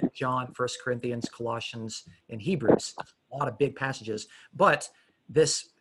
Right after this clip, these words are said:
you know, the, the theology of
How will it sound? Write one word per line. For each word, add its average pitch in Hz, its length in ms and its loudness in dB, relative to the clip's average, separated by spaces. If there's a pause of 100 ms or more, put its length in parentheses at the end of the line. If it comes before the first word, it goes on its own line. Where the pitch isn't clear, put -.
(360)
you 139 80 -2
know, 123 180 -2
the, 143 340 2 (480)
the 131 140 0
theology 185 880 2 (320)
of 139 480 4